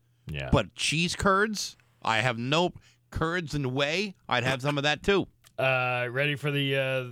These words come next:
Speaker 1: the ones that, uh, honorable mention? You
Speaker 2: Yes.
Speaker 1: ready? Discharge, loogie, secrete, diarrhea, uh,
Speaker 2: Diarrhea.
Speaker 1: indigestion. Uh, snot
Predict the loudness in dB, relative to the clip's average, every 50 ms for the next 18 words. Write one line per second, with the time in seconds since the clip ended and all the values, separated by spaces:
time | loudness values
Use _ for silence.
0 | -6 -4 -4 -2 -2 -2 -2 -2 0 -2 -2 -2 -2 -2 -2 0 0 -2 -4 -4
1 | -4 -2 -2 0 0 0 -2 -2 -2 -2 -2 -2 -2 -2 -4 -4 -4 -6 -2 0
2 | 2 2 4 2 2 -2 -6 -10 _ -2 0 0 0 0 -2 -2 0 2 4 4
3 | 2 2 0 -4 -10 -14 _ _ _ _ _ -6 -2 0 0 0 0 0 0 -2
4 | -2 -2 -4 -6 _ _ _ _ _ _ _ -8 -6 -4 -2 -2 -4 -4 -8 -8
5 | -4 -4 -2 -2 -4 -6 -10 -12 -12 -14 _ _ _ _ _ _ _ _ _ _
6 | -8 -6 -2 0 0 2 2 0 0 -2 -2 -4 -2 -2 -2 0 0 -2 -2 -4
7 | -6 _ _ _ _ -10 -6 -4 0 2 2 4 4 4 4 2 2 0 0 -4
8 | -6 -8 -6 -6 -6 -6 -6 -6 -8 -8 -10 -10 -10 -10 -8 -8 -8 -6 -2 2
9 | 4 4 4 2 0 -2 -6 -6 -6 -6 -8 -8 -6 -4 -2 0 0 0 0 0
10 | -2 -4 -6 -10 -10 -6 -6 -4 -4 -6 -8 -12 -16 -18 -20 _ -6 -2 0 0
11 | 2 2 2 2 0 0 -2 -4 -4 -4 -2 0 0 0 0 -2 -2 -4 -8 -12